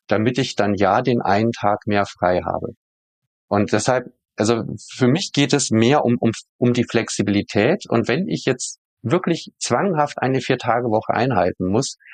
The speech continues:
ist das aus meiner Sicht ein sehr unflexibles Modell. Gerade nehmen wir mal das Extrembeispiel. Ich packe jetzt, wie in, in Belgien zum Beispiel möglich, viermal zehn Stunden in vier Tage. Sprich, ich, dann muss ich jeden Tag,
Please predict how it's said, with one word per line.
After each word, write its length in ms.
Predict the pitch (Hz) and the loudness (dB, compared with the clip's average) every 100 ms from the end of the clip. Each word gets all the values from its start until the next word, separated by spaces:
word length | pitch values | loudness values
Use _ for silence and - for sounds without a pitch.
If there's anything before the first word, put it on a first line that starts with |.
| - - - | -20 -10 -2
ist 220 | 117 - | -2 0
das 160 | 117 - | -2 -2
aus 180 | - | -2
meiner 300 | 104 107 131 | 0 2 2
Sicht 260 | 117 120 - | 0 -2 -2
ein 140 | 101 | -2
sehr 280 | 95 101 - | 2 0 0
unflexibles 840 | 139 180 - 95 - 98 82 85 - | -4 -4 -2 -2 0 -4 -2 -4 -4
Modell. 400 | 82 - 85 98 _ - | -4 -4 -6 -8 _ -4
Gerade 400 | 98 98 127 151 | 2 2 2 2
nehmen 180 | 123 139 | 4 2
wir 60 | |
mal 160 | 131 117 | 2 2
das 160 | 113 - | 0 -2
Extrembeispiel. 1120 | - - 110 131 151 139 143 - 147 160 185 - - - - | -6 -2 0 2 2 0 0 -2 0 0 0 -6 -20 -16 -4
Ich 180 | 120 - | -2 0
packe 240 | 127 160 | 0 0
jetzt, 440 | 139 139 - - _ _ - | 2 0 -2 -10 _ _ -4
wie 200 | 120 117 | 0 4
in, 160 | 123 | 2
in 240 | 120 110 98 | 4 2 2
Belgien 380 | 101 131 147 139 | 2 2 0 0
zum 100 | 127 | 0
Beispiel 240 | - 113 | 0 0
möglich, 400 | 107 120 127 127 | 2 2 0 -4
viermal 400 | - 147 147 127 | 0 0 2 0
zehn 300 | - 120 127 | 0 0 2
Stunden 680 | - 120 120 135 139 135 _ - | 0 0 0 0 -4 -6 _ -4
in 120 | 113 | -2
vier 200 | 110 117 | 0 -2
Tage. 480 | - 95 92 80 101 - | 0 0 2 0 -4 -8
Sprich, 400 | - 120 147 - | -4 -2 -2 -6
ich, 180 | 107 - _ - - - - | -8 -8 _ -20 -20 -16 -4
dann 160 | 110 127 | 0 0
muss 180 | 180 | 0
ich 140 | 160 - | -2 -2
jeden 360 | 120 185 208 | 0 2 0
Tag, 360 | - 127 135 | 0 0 0